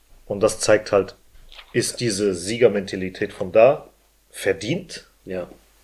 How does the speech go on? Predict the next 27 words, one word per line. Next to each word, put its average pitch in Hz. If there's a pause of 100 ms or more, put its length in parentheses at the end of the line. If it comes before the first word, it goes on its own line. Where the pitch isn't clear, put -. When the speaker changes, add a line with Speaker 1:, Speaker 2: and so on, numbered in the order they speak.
(920)
Speaker 1:
Oder 143
halt 202
nicht. - (920)
Nochmal 123
zu 135
Unicaja, 131
Top -
drei. 123 (300)
Campaso 117
mit 107
achtzehn 127
Punkten, 110
einem 107
Rebound, 101
fünf -
Assists -
und 98
einem 98
Steal. 135 (500)
Äh, 104
Chacho 104
Rodriguez 101
mit 95
elf 107
Punkten, 110
einem 95
Rebound, 101